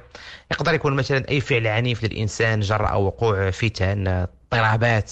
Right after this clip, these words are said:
شعبية، حتى هي كتشكل، آه، خطورة شديدة بالنسبة للعموم. وبالتالي باش ما يوقع أي لبس وما تكونش، وما يكونش شي غموض في أشنو هي واقعة كارثية واش من حقي نتعوض فيها ولا لا،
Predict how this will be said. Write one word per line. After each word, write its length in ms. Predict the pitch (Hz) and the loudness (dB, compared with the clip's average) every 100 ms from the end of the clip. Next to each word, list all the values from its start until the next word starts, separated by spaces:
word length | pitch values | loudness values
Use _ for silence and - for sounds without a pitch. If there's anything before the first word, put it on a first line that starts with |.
| 101 92 | -4 -4
شعبية، 680 | 92 117 101 101 101 104 - - - - - | -2 -2 0 0 2 2 0 -10 -20 -20 -2
حتى 100 | 113 | 0
هي 80 | |
كتشكل، 500 | 117 - - - 107 - | 0 -2 -4 -2 -4 0
آه، 440 | 104 98 98 95 | 2 2 2 0
خطورة 420 | 90 - - 113 107 | -2 -2 0 2 2
شديدة 380 | - 113 107 | 2 0 2
بالنسبة 360 | 98 101 - 98 | 0 -2 -4 -2
للعموم. 420 | 98 98 95 92 - _ | 0 0 0 -2 -6 _
وبالتالي 440 | 110 120 117 147 156 | 0 0 2 0 0
باش 200 | 139 139 | -2 -2
ما 80 | 135 | -2
يوقع 280 | - 117 - | -2 -4 -2
أي 220 | 180 156 | -2 0
لبس 480 | 143 160 - - - - | -2 -4 -8 -10 -8 -4
وما 380 | 107 107 104 | -2 -2 -2
تكونش، 460 | 104 - - - - | -4 -4 -4 -2 -2
وما 260 | 107 104 107 | 0 0 0
يكونش 260 | 135 127 | 0 -2
شي 100 | - | 0
غموض 500 | 104 117 139 143 110 - | 2 2 2 -2 -4 -10
في 140 | - | -4
أشنو 220 | 117 127 | -2 0
هي 120 | 110 113 | 2 2
واقعة 340 | 117 120 104 | 0 -2 -2
كارثية 640 | 113 107 107 - 104 143 | 0 0 0 -2 -2 0
واش 300 | 156 120 101 | 2 0 -2
من 100 | 110 | -2
حقي 240 | - - 107 | -4 -2 -2
نتعوض 340 | 98 104 104 | 0 0 0
فيها 160 | 107 101 | 2 2
ولا 140 | 101 | 2
لا، 220 | 139 233 | 2 -2